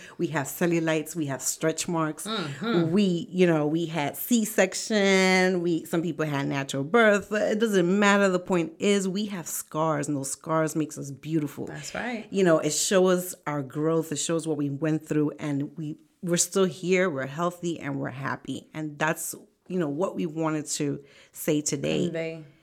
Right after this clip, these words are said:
Speaker 1: And
Speaker 2: Definitely.
Speaker 1: convey, definitely.
Speaker 2: Be happy, be happy with yourself.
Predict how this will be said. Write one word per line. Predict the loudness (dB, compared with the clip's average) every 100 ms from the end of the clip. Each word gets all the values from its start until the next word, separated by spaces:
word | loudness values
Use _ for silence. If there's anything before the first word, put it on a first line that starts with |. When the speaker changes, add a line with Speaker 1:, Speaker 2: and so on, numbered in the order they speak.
| -4
Speaker 1:
And | -2 0
Speaker 2:
Definitely. | 0 0 0
Speaker 1:
convey, | 0 0
definitely. | -2 -2 0 0
Speaker 2:
Be |
happy, | 4 2 2 -4 -4
be | -4
happy | -4 0 0 0
with | -4 -4
yourself. | -4 2 4 4 2 -4 -18